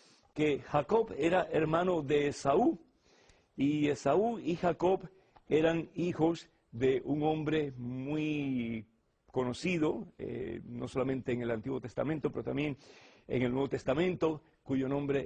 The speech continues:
era Isaac. Isaac, pues, era hijo de Abraham. Y nos dice la palabra de Dios que un día, pues,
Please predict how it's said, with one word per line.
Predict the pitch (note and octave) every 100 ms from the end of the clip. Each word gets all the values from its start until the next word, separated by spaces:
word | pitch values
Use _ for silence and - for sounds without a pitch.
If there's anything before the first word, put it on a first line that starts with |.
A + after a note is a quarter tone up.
| -
era | C3+ C3 -
Isaac. | B2 - D3 F3+ - - _ _ _ _ - _ _ _ _ _ -
Isaac, | A#2 A#2 B2+ D3 A2+
pues, | C#3+ C3
era | B2+
hijo | B2+ A#2 A#2+
de | A#2+
Abraham. | A#2+ C3 E3 D#3 B2+ - _ _ _ _ -
Y | A#2
nos | B2+
dice | G#3 G#3+
la | A3
palabra | G3+ G3+ G#3
de | F#3+
Dios | G3 G#3+ -
que | F3+ E3+ D#3+ D#3 D3 C#3+ C#3+ C#3
un | C3+ G#3 G#3
día, | G3 G#3+ D#4+ - _ _ _ _ -
pues, | D3 C#3 C#3 C3+ - - - - - - -